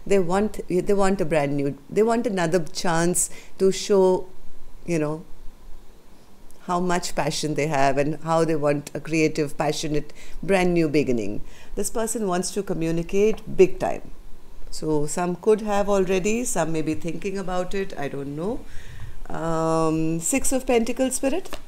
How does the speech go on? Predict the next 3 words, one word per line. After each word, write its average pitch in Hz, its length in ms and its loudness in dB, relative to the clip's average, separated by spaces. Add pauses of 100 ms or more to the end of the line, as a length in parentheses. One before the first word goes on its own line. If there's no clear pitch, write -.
(1000)
Six - 300 0
of 220 120 0
Pentacles. 240 720 0